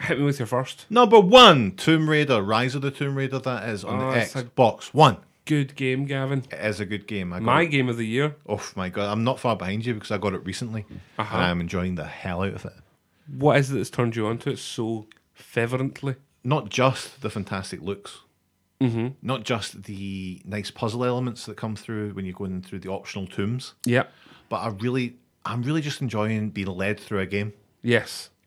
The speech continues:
Speaker 2: I think that's what it is about it that I'm really enjoying. It's not a massive world. It's not a big, I mean, don't get me wrong, you're placed into areas which are really huge.
Speaker 1: Yes.
Speaker 2: And
Speaker 1: It's
Speaker 2: you
Speaker 1: not
Speaker 2: get
Speaker 1: to
Speaker 2: to
Speaker 1: say that
Speaker 2: spend
Speaker 1: you're in little pissant places. You're,
Speaker 2: Yeah.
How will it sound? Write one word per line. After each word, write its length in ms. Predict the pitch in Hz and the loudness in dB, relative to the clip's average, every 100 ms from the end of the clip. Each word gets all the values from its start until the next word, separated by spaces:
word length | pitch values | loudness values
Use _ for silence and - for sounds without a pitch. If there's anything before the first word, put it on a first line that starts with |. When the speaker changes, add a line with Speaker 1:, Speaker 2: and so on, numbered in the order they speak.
| - | -8
Speaker 2:
I 60 | |
think 180 | 113 135 | -2 0
that's 260 | 127 123 - | 0 0 -2
what 120 | 113 | -6
it 120 | 82 | -4
is 160 | 107 104 | -4 -4
about 360 | 92 101 101 | -6 -6 -6
it 80 | 110 | -10
that 100 | - | -10
I'm 160 | 82 95 | -8 -8
really 240 | 101 98 | -6 -4
enjoying. 340 | 98 95 92 104 | -4 -2 -4 -4
It's 100 | - | -4
not 100 | 110 | -2
a 40 | |
massive 440 | 104 107 117 120 87 | 0 -2 -2 -4 -2
world. 440 | 92 120 127 131 _ _ _ _ - - | -2 -2 -2 -8 _ _ _ _ -20 -12
It's 220 | 90 - | -10 -8
not 100 | 104 | -8
a 60 | 98 | -8
big, 260 | 98 98 - | -8 -6 -2
I 60 | |
mean, 260 | 117 113 110 - - | -2 -2 -6 -10 -6
don't 120 | 165 | -4
get 60 | 139 | -2
me 40 | |
wrong, 220 | 101 110 104 | -2 0 0
you're 100 | 101 | -2
placed 380 | - 120 135 | -2 -4 -4
into 360 | 123 85 92 - _ _ | -6 -8 -12 -14 _ _
areas 400 | 98 104 110 101 | -4 -2 0 -2
which 180 | 101 - | -6 -8
are 60 | 92 | -6
really 280 | 90 92 | -4 -6
huge. 440 | 87 101 107 - - | -6 -4 -4 -6 -8
Speaker 1:
Yes. 400 | 160 165 - - - - | -2 -2 -4 -18 -20 -12
Speaker 2:
And 80 | - | -6
Speaker 1:
It's 60 | 160 | -2
Speaker 2:
you 20 | |
Speaker 1:
not 60 | 151 | -2
Speaker 2:
get 20 | |
Speaker 1:
to 60 | 95 | -2
Speaker 2:
to 60 | - | 0
Speaker 1:
say 80 | |
that 60 | 113 | 2
Speaker 2:
spend 120 | 101 | 0
Speaker 1:
you're 160 | 87 107 | -2 -2
in 160 | 107 98 | -4 -6
little 420 | 113 107 - 104 101 - | -6 -6 -6 -10 -10 -12
pissant 420 | 113 - 107 104 | -10 -6 -8 -6
places. 420 | 120 120 143 117 | -6 -6 -6 -6
You're, 120 | 110 | -4
Speaker 2:
Yeah. 160 | 95 | -6